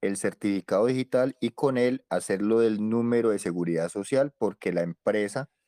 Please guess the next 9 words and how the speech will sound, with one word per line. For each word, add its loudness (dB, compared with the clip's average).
me -2
solicita 0
ese -2
número 0
para 2
poderme 0
dar 0
de 4
alta -2